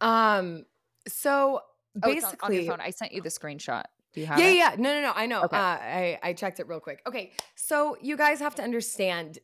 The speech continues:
Speaker 1: uh, what they leaked. What they leaked was that, uh, this man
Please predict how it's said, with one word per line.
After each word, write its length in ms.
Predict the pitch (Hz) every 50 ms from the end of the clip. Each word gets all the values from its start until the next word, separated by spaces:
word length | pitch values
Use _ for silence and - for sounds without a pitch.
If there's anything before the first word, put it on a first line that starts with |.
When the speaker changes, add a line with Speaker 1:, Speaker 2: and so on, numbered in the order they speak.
| - -
Speaker 1:
uh, 40 | 208
what 340 | 175 165 208 247 311 320 - -
they 180 | 269 262 262 262
leaked. 760 | 247 202 185 185 185 165 139 - - - - - - - - _ _ - - _ -
What 160 | 196 220 220
they 140 | - 262 269
leaked 480 | 247 254 285 311 330 339 - - -
was 340 | 233 196 220 214 208 202 175
that, 480 | 170 190 185 185 180 180 180 175 180 _ _ _ -
uh, 240 | 180 180 175 175 - -
this 400 | 175 165 208 240 233 - - -
man 560 | 196 190 180 180 180 175 180 180 180 180 180